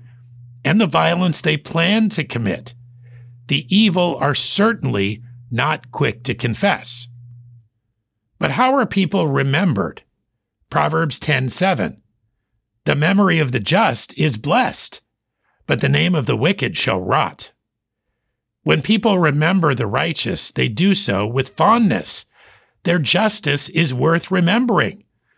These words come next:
They've done that which pleases God, and it's a blessing to experience and to remember. But the wicked are not so. They cannot be remembered fondly. Their names are forgotten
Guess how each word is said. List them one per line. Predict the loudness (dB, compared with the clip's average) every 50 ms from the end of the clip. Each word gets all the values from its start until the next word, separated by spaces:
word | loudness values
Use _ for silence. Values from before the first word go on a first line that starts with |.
| _ _ _
They've | 0 2 2 2 2
done | 2 2 2 4 4
that | 4 4 2 2 2
which | 2 0 0 -2 -6
pleases | -4 -2 0 0 0 0 0 -2 -2 0
God, | 0 2 2 2 2 2 0 -4 -10 _ _ -20 -20 -20 _ -4
and | 0 0 0
it's | 2 0 0
a | -2
blessing | 0 0 2 2 2 2 2 0 2 2 2
to | 2 0 0 0
experience | 0 -2 -2 -4 -4 -2 0 0 2 2 2 2 0 0 -2 -4 -8 -8 _ -20 -20 _ _ _ _ _ -4
and | -2 0 2 2 2
to | 2 0
remember. | 2 2 4 4 4 4 4 2 2 0 -2 -6 -12 _ _ _ _ _ _ _ _ _ -6
But | -4 0
the | 0 2
wicked | 2 4 2 2 2 2 2
are | 2 2
not | 2 2 2 0 0 -2
so. | -2 0 2 2 2 2 0 -4 -12 _ _ _ _ _ _ _ _ -2
They | -2 -2
cannot | -2 0 0 2 2 2 2 0 0 0
be | 0 0
remembered | 0 0 -2 0 0 -2 -2 -2 -4 -4 -4
fondly. | -4 -4 -2 -2 -2 -2 -2 0 0 -2 -2 -4 -10 -20 -20 _ _ _ -2
Their | 0 0 2 2 2 2
names | 2 2 2 0 0 0 0
are | 0 0
forgotten | -2 -2 -4 -4 -2 -2 0 0 0 0 0 -2 -2 -2 -2 -4 -6